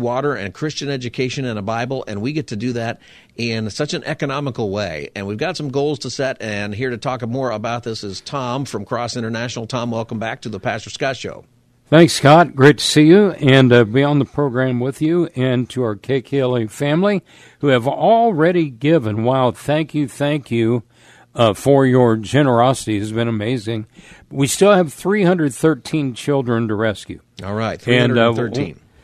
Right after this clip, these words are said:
Speaker 2: I wanna see how quickly we can get that first one hundred of our remaining three hundred. And, uh, we can do that with your gifts today. Now, very simple,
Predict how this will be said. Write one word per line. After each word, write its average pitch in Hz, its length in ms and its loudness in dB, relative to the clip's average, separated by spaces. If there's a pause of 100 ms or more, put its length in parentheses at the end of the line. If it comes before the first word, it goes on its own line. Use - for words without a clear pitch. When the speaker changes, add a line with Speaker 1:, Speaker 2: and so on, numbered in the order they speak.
Speaker 2:
I - 120 -14
wanna 247 160 -2
see 196 220 -2
how 165 220 2
quickly 170 420 -2
we 139 140 0
can 143 120 0
get 131 220 -4
that 123 160 -2
first 135 340 -4
one 123 180 -4
hundred 120 340 0
of 101 120 -8
our 120 120 -4
remaining 113 720 -4
three 113 320 -10
hundred. 104 380 -4 (520)
And, 135 300 2
uh, 131 80 4
we 170 160 0
can 190 160 0
do 233 140 -2
that 196 180 -2
with 160 260 -2
your 160 160 2
gifts 143 320 -2
today. 127 300 0
Now, 127 260 2
very 170 360 0
simple, 156 640 -2